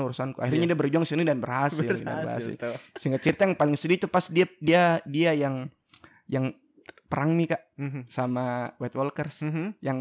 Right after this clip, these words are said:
Speaker 1: di pohon doa itu yang, yang terakhir
Speaker 2: <laughs> Iya,
Speaker 1: tuh, scene
Speaker 2: iya,
Speaker 1: terakhir,
Speaker 2: iya, iya.
Speaker 1: yang Bran dibilang, Bran bilang, eh, eh, "Nak, saya tungguin di situ."
Speaker 2: Iya.
Speaker 1: Semua bilang, "Nggak bisa, bagaimana caranya? Tidak
Speaker 2: Ah,
Speaker 1: ada yang
Speaker 2: iya.
Speaker 1: jaga
Speaker 2: Iya,
Speaker 1: kok."
Speaker 2: iya, iya.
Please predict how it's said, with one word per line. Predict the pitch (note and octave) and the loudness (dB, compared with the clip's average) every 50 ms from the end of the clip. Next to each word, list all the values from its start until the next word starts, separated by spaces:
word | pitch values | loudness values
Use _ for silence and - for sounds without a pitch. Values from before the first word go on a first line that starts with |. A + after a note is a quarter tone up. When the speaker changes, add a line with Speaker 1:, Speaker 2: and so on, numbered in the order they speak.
| C3 B2+ A#2 | -4 -4 -4
Speaker 1:
di | - C3+ B2+ | -4 -4 -4
pohon | - - C#3+ C3 C3+ C3+ C3+ C3 C3 C3 B2+ - _ _ _ _ _ _ | -2 -2 -2 0 0 0 -2 -2 -4 -6 -8 -12 _ _ _ _ _ _
doa | - B2+ C3 C3 C3+ | -4 0 2 2 2
itu | C3+ D3+ D#3 - | 2 2 0 -2
yang, | D#3+ D3 C#3 C#3 C3+ - - | -2 -4 -4 -6 -6 -6 -4
yang | - C#3+ C#3 | 0 2 2
terakhir | D3+ - F#3 F#3+ F#3+ F#3 | 4 4 4 4 4 4
Speaker 2:
<laughs> | |
Iya, | F#3 F#3 | 4 4
Speaker 1:
tuh, | G3+ | 2
scene | G3 - E3 | 4 4 4
Speaker 2:
iya, | E3 - | 4 6
Speaker 1:
terakhir, | - E3+ F#3+ F#3+ F3 | 6 6 6 6 4
Speaker 2:
iya, | F3 E3 D3+ | 4 2 2
iya. | D3 D#3 D#3 | 4 4 4
Speaker 1:
yang | D3+ C#3+ C#3+ C#3 C#3 C3+ - - | 4 4 2 2 0 0 -2 -6
Bran | - - C3+ D3+ D#3+ E3 | -4 0 2 4 6 6
dibilang, | D#3 C#3+ D3 C#3+ C#3 C3+ C3+ | 6 6 4 4 2 2 -2
Bran | - - C#3+ D3 D3 | -2 0 0 2 2
bilang, | D3 C#3+ C#3 C3 B2+ A#2+ - - E3+ - - - _ _ | 2 2 2 0 -2 -4 -8 -12 -16 -16 -18 -20 _ _
eh, | - B2 A#2+ A#2 - - - A2 - - _ - | -6 -4 -4 -4 -6 -8 -12 -20 -20 -20 _ -6
eh, | C3 B2 B2 A#2+ B2 | -4 -2 -2 -2 -2
"Nak, | B2 B2 - | -4 -6 -6
saya | - - D3+ | -4 -4 -4
tungguin | - - C#3+ D3+ F3+ G3+ G3 F3+ | -2 0 2 4 4 4 6 6
di | D#3+ D3 | 4 4
situ." | C#3 - F#3+ G3 F#3+ - D#3 | 2 2 0 0 2 2 2
Speaker 2:
Iya. | C3 B2+ B2 A#2 A2+ A#2 - _ _ _ _ _ _ _ _ _ _ _ _ | 2 2 0 -4 -6 -8 -12 _ _ _ _ _ _ _ _ _ _ _ _
Speaker 1:
Semua | - - C3+ C3+ C#3+ D3 C#3+ | -8 -2 0 2 4 4 4
bilang, | C#3+ C#3+ C#3 C3+ C3 - | 4 2 2 0 0 -2
"Nggak | B2+ B2 B2 C#3 | -2 -2 -2 0
bisa, | E3 G3 G#3 - G3 E3 C#3 B2 - | 0 0 0 0 2 2 2 2 2
bagaimana | - - B2+ B2+ C#3+ D#3+ F#3+ | 0 -2 -2 0 0 0 0
caranya? | F#3+ - D#3 D3+ D#3 F3 F3+ E3+ | 0 2 4 4 4 4 2 0
Tidak | - - - | 0 2 4
Speaker 2:
Ah, | C#3+ | 4
Speaker 1:
ada | D#3 F3 | 6 6
yang | E3+ D#3 | 4 4
Speaker 2:
iya. | C#3+ D3+ | 6 6
Speaker 1:
jaga | D#3+ F3 D#3+ E3 | 6 6 4 4
Speaker 2:
Iya, | D#3+ C3 B2+ | 2 2 2
Speaker 1:
kok." | B2 B2 | 0 0
Speaker 2:
iya, | A#2+ A2+ G#2+ | 0 -2 -6
iya. | A2 G#2+ F#2+ | -8 -8 -10